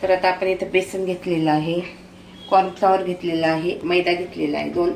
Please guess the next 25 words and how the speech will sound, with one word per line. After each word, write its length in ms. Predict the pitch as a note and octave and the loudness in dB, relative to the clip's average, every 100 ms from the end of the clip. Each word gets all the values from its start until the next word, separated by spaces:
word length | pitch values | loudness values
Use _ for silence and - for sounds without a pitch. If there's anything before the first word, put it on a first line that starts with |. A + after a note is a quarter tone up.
| - | -2
अर्धी 240 | F#3 F#3+ | -2 2
अर्धी 200 | F#3+ F#3 | 0 2
वाटी 240 | F3+ F3+ F3+ | 0 0 -4
घेतलेले 380 | F3+ F3+ E3 D#3+ | -6 -4 -4 -2
आहेत 960 | E3 - - - - - - - - | -2 -4 -10 -18 -18 -20 -20 -20 -6
आणि 180 | E3+ F3 | 0 2
बेसन 380 | F#3+ F#3+ G#3 - - - | 2 -2 -4 -6 -8 -2
कमी 200 | F#3+ F3 | 0 2
घेतलेलं 400 | F#3+ - D#3 D#3 | 0 -2 -2 0
आहे 160 | D3+ | 0
आपण, 220 | D#3 - E2 - F3 | -2 -8 -12 -10 -4
दोन 300 | F3 E3 D#3+ | 0 0 -2
ते 60 | E3+ | -4
तीन 120 | F3 | -2
चमचे 320 | E3+ E3+ D#3+ E3 | -2 -4 -4 -2
बेसन 360 | F3 F3+ F3 | -2 -2 -4
घेतलेलं 420 | F3 F3 F3+ D#3+ E3+ | -4 -4 -6 -4 -2
आहे. 220 | D#3+ F#3+ - - - - - - | -4 -8 -12 -20 -20 -20 -20 -10
आता 180 | F2+ F3+ | -4 -2
आपण 320 | F3 F#3 G#3 A#3+ - - - | -2 -4 -10 -10 -16 -16 2
तेल 200 | G3+ F#3+ | 4 4
घालून 280 | F3+ F3 D#3+ | 2 0 0
घेऊया 420 | E3 D#3+ D#3 D3+ F3 F3 - - - - - - - - - | -2 -4 -6 -6 -6 -10 -16 -20 -20 -20 -20 -18 -18 -16 -12
एका 180 | C#3 C#3+ | -10 -4
बाउलमध्ये. 640 | D3+ D3+ D3 D3+ C#3+ | 0 0 -2 -4 -4